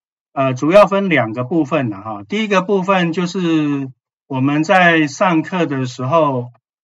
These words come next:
呃，我，我的课其实就是不专属 Arduino 啦，我的概念大概你用上任何的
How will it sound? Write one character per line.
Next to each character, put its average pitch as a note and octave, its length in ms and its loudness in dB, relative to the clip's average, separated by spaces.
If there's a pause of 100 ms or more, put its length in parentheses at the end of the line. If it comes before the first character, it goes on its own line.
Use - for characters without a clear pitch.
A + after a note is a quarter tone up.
(160)
呃， B2 340 -4 (300)
我， C#3+ 240 -8
我 D3+ 140 0
的 F3 100 -2
课 G#3+ 220 0
其 F3 160 -4
实 F3 260 -2
就 G3 140 -8
是 G3+ 160 -6
不 F#3 160 -6
专 G3 300 -2
属 A2+ 180 -6
Arduino B2+ 600 -2
啦， G#2 140 -12
我 A#2+ 100 -6
的 C3 140 -4
概 E3 240 0
念 D#3+ 260 2
大 D#3+ 140 0
概 D3+ 300 0 (100)
你 A2+ 320 -6
用 D3+ 420 -4
上 D#3+ 360 -2
任 D#3 160 -2
何 B2 160 0
的 B2 360 -4